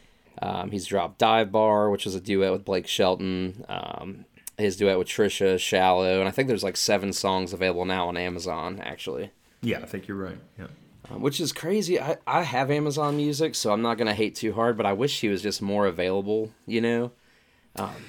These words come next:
Speaker 1: especially
Speaker 2: Yeah,
Speaker 1: for,
Speaker 2: I
Speaker 1: like, the
Speaker 2: mean,
Speaker 1: younger
Speaker 2: that's
Speaker 1: generation, you know, 'cause, like, they're,
Speaker 2: Absolutely, I mean,
Speaker 1: they're all about
Speaker 2: I agree with
Speaker 1: streaming
Speaker 2: you.
Speaker 1: and not buying C Ds and,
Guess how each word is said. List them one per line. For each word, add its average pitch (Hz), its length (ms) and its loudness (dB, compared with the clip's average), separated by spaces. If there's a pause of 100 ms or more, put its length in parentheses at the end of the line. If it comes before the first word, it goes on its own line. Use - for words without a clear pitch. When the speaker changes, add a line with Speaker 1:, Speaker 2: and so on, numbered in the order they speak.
(320)
Speaker 1:
especially 147 240 6
Speaker 2:
Yeah, 160 100 10
Speaker 1:
for, - 80 10
Speaker 2:
I - 20 8
Speaker 1:
like, 139 160 6
the 113 80 2
Speaker 2:
mean, 107 80 0
Speaker 1:
younger 120 240 4
Speaker 2:
that's 104 100 2
Speaker 1:
generation, 104 680 2
you 101 140 -2
know, 104 220 2
'cause, 98 300 -4
like, 95 180 -2
they're, 113 120 2
Speaker 2:
Absolutely, 95 480 -2
I 92 40 -6
mean, 92 80 -6
Speaker 1:
they're 90 180 -4
all 120 180 4
about 113 100 4
Speaker 2:
I 110 40 6
agree 107 40 6
with 95 80 -4
Speaker 1:
streaming 101 540 0
Speaker 2:
you. 98 60 -4
Speaker 1:
and 92 80 -4
not 98 180 -4
buying 98 260 -2
C 95 240 -4
Ds 95 400 -4
and, 85 240 -8